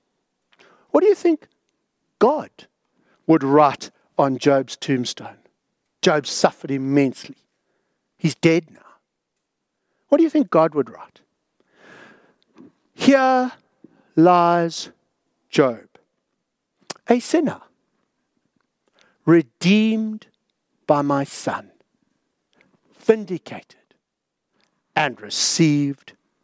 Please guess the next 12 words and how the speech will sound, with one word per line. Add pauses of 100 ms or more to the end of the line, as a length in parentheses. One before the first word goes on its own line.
(220)
by
me." (1120)
Can
you
see
the
difference?
Why
can
God
write
that?